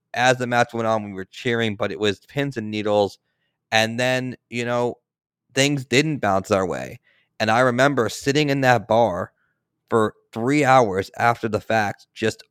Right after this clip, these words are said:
unable to move, being devastated because it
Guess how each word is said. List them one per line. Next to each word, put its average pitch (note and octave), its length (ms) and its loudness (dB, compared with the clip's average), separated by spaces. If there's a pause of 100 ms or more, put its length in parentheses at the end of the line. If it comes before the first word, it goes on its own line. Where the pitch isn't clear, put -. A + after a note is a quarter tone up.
unable B2 500 2
to A#2 160 -8
move, G2 800 -2
being G#2 420 -2 (100)
devastated A2+ 800 0 (480)
because A2 680 0 (140)
it B2 360 0